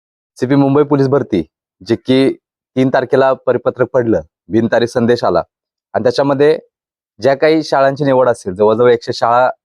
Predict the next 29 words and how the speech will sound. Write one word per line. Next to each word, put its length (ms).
अ, 320
शाळा 320
आणि 260
कॉलेज 260
एकशे 220
अठरा 380
आणि 120
त्याच 180
पद्धतीनं 520
दोन 160
हजार 260
पाचशे 360
प्लस 440
खोल्या 360
आणि 240
त्याच 160
पद्धतीनं 360
एक्कावन्न 400
हजार 160
सहाशे 580
शहाऐंशी 460
प्लस 360
अशा 200
काहीतरी 240
पद्धतीनं 360
मुलांची 380
संख्या 340
आहे 160
आणि 140